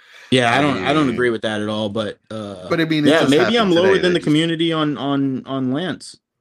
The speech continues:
Speaker 1: then.
Speaker 2: Yeah, the, well, people are hu-, way, really high on Lance. You know, I, I think I traded him for Breece Hall in the first. I thought that <laughs> was really a lot,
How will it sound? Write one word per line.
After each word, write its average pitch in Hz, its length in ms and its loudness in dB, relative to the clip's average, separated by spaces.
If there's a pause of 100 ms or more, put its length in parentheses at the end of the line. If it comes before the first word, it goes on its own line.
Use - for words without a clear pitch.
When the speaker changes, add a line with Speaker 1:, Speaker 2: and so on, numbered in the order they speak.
(320)
Speaker 1:
then. 104 440 -8
Speaker 2:
Yeah, 151 200 2
the, 127 140 -2
well, 127 420 0 (120)
people 175 240 -6
are 92 80 -2
hu-, - 240 -20
way, 98 380 -6
really 98 360 -4
high 76 240 -8
on 67 140 -20
Lance. - 500 -20 (180)
You 90 120 -14
know, 76 80 -12
I, 80 180 -16 (100)
I 85 60 -16
think 82 220 -16
I 80 80 -8
traded 76 340 -14
him 71 140 -16
for 69 280 -18 (140)
Breece 80 200 -16
Hall 80 200 -12
in 64 60 -20
the - 40 -20
first. - 520 -20 (880)
I 78 80 -12
thought 76 160 -14
that 78 180 -12
<laughs> - 0 -
was 107 300 -14
really 110 300 -6
a 82 60 -10
lot, 85 340 -10